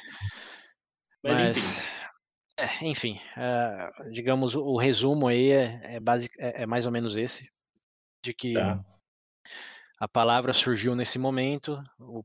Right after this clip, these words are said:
Speaker 2: o continente tava em declínio, os europeus foram, se aproveitaram,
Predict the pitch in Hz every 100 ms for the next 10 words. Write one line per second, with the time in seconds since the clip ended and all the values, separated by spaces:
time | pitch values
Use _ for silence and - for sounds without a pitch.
0 | - 123 113 117 113 117 113 113 110 110
1 | 117 - 131 139 147 156 139 113 110 110
2 | 117 113 117 117 - 107 120 120 120 123
3 | 127 139